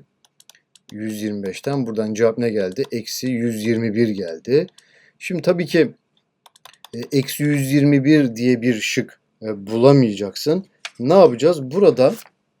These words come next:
on birin katı kadar arttıracağız. Bak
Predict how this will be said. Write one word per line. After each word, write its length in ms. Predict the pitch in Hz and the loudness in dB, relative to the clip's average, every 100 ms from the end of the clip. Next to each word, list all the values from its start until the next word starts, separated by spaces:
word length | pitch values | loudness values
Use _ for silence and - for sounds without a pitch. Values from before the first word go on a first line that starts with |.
| _ _ _ _ | _ _ _ _
on 440 | - 214 240 214 185 | 4 8 8 6 2
birin 380 | 175 185 208 208 _ _ _ _ | 2 4 2 0 _ _ _ _
katı 460 | - - 147 143 196 | -8 -4 -4 -2 -4
kadar 280 | 135 123 139 | -2 0 0
arttıracağız. 720 | 113 110 - 101 92 82 - | -2 -12 -12 -14 -14 -16 -16
Bak 100 | - | -20